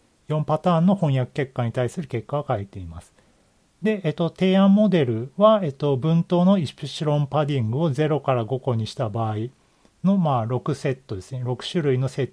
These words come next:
定で、えー、結果が書いています。まあ、結果を見ると、リファレンスモデルよりも全部低いんですけど、まあ、えー、結構近い、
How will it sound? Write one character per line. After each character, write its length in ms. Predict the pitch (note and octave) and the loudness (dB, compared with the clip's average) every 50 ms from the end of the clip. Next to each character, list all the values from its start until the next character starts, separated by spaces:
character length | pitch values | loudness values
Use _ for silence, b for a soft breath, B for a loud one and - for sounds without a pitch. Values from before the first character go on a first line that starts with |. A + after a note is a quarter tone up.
| _ - | _ -6
定 220 | - C3+ C3 C3+ | -2 -2 -2 0
で、 260 | C3 G3 G#3 G3 G3 - - | 0 0 0 0 -2 -6 -10
え 60 | A#2+ | -10
ー、 100 | A2 - | -8 -6
結 200 | B2+ A2+ - - | -6 -8 -8 -8
果 120 | - A#2 | -10 -10
が 160 | G#2+ C3+ D3 - | -8 -8 -6 -4
書 100 | - A#2+ | -4 -4
い 60 | G2+ | -4
て 120 | F#2 - F#2+ | -6 -8 -12
い 60 | F2 | -14
ま 140 | E2 D#2+ D#2+ | -14 -14 -18
す。 160 | - _ _ _ _ _ _ _ _ - | -20 _ _ _ _ _ _ _ _ -6
ま 100 | - D#3+ | -4 -4
あ、 40 | C#3+ | -2
結 200 | - E3+ D#3+ - | -2 -4 -4 0
果 120 | - G3+ | 2 2
を 80 | G#3+ A3+ | 4 4
見 100 | B3 B3+ | 4 2
る 100 | A#3 F3 | 2 2
と、 100 | - - | 2 2
リ 100 | B2 C3 | 0 0
フ 120 | - - F3+ | 0 2 4
ァ 100 | F#3+ G3 | 4 6
レ 240 | G#3+ G#3 G#3 G#3 G#3 | 6 4 4 2 2
ン 60 | G3 | 2
ス 180 | G3 - A3 | 2 2 2
モ 160 | G#3 G#3+ G#3+ G3+ | 4 4 4 4
デ 140 | F3 D#3+ | 4 2
ル 80 | B2+ B2 | 2 2
よ 120 | B2 A#2+ | 2 2
り 60 | A#2 A#2 | 2 2
も 160 | C#3 C#3 A#2 | 0 0 0
全 260 | A2 D#3+ F3+ F#3+ F3 | 2 4 4 4 4
部 80 | A2+ G2 | 2 0
低 340 | - - - - F3 E3+ | -6 -12 -6 -2 -2 0
い 80 | D3 A#2+ | 0 0
ん 120 | F#2+ F#2+ | -2 -4
で 120 | G2 G#2+ G#2 | -6 -6 -8
す 120 | - - | -8 -8
け 160 | - C3+ B2+ | -4 -4 -2
ど、 260 | B2+ F#3+ G#3 G#3 G3+ G3+ b b b b b b b - | 0 2 0 0 0 -4 b b b b b b b 0
ま 120 | G#3 G3+ | 2 2
あ、 40 | - - - A#3+ A#3 - | 2 0 -4 -10 -10 -6
え 180 | E3+ D#3+ D3+ D3 | -4 -4 -4 -4
ー、 60 | - | -2
結 200 | - A#3+ A3+ - | -4 -4 -4 -4
構 180 | - - C3+ A#2+ | -2 0 0 0
近 400 | - - - - - - G3 F3 | -2 -6 -10 -6 0 0 2 2
い、 180 | C3+ G2+ G#2 | 2 0 -4